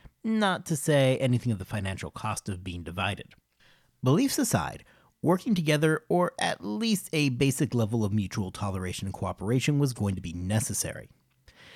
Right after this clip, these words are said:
Under this backdrop of wanting to quickly get an agreement in place for the new settlement, both groups got together and hammered out what would become known as the Mayflower Compact. Despite not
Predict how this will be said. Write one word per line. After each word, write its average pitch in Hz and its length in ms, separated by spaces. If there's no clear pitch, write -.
Under 311 240
this 311 200
backdrop 113 600
of 135 200
wanting 190 380
to 160 100
quickly 175 400
get 127 160
an 120 80
agreement 98 340
in 87 80
place 107 240
for 104 120
the 95 100
new 92 180
settlement, 196 480
both 147 380
groups 151 200
got 117 300
together 120 340
and 113 80
hammered 143 360
out 90 180
what 113 180
would 175 140
become 131 320
known 85 180
as 87 120
the 127 80
Mayflower 85 500
Compact. - 640
Despite 254 400
not 196 280